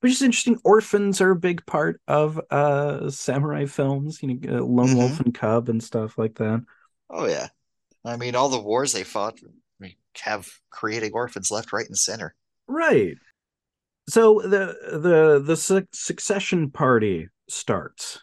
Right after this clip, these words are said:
Speaker 1: Sakichi's
Speaker 2: <laughs>
Speaker 1: becoming a boss, uh, uh, party. And of course, Tanakura shows up to bust things up.
Speaker 2: Yeah, it's not even clear what he's trying to do at first. He just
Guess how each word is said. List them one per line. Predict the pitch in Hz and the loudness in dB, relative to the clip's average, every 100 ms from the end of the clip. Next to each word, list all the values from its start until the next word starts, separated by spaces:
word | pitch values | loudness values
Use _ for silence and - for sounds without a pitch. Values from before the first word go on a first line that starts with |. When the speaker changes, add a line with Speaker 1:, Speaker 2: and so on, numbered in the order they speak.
| _ | _
Speaker 1:
Sakichi's | - - - 139 123 127 117 104 110 | -14 -8 0 0 2 4 4 2 -4
Speaker 2:
<laughs> | - | -4
Speaker 1:
becoming | 123 139 180 175 156 | -2 0 2 2 2
a | 151 | 0
boss, | 135 127 107 - - - _ - _ _ | 2 2 2 -2 -12 -18 _ -20 _ _
uh, | 104 | -6
uh, | 95 87 80 76 85 80 76 | -4 -4 -6 -6 -6 -6 -6
party. | - 92 80 78 64 - _ _ _ _ _ _ - | -4 -4 -4 -8 -12 -18 _ _ _ _ _ _ 0
And | |
of | 170 | 4
course, | 185 - | 4 4
Tanakura | 180 160 151 131 123 | 4 2 4 4 4
shows | - 104 101 | 2 0 0
up | 92 - | -6 -10
to | 92 | -8
bust | 92 98 - | -4 -4 -4
things | - 90 90 - | -6 -4 -6 -8
up. | - - - _ _ _ _ _ _ _ _ _ - _ - 135 - | -14 -16 -20 _ _ _ _ _ _ _ _ _ -20 _ -8 -8 -4
Speaker 2:
Yeah, | 208 165 165 | -2 0 2
it's | 208 233 - | 0 0 0
not | 285 339 | 0 0
even | 254 214 | -2 -4
clear | 160 180 175 170 | -8 -4 -4 -2
what | 156 139 | -4 -6
he's | 143 123 104 | -8 -8 -8
trying | - - 113 107 123 151 | -10 -10 -4 -2 -2 -4
to | 156 | -12
do | 151 170 | -10 -8
at | 165 | -10
first. | - 160 196 - | -10 -8 -6 -6
He | 175 | -6
just | 175 175 - - - | -6 -4 -4 -6 -12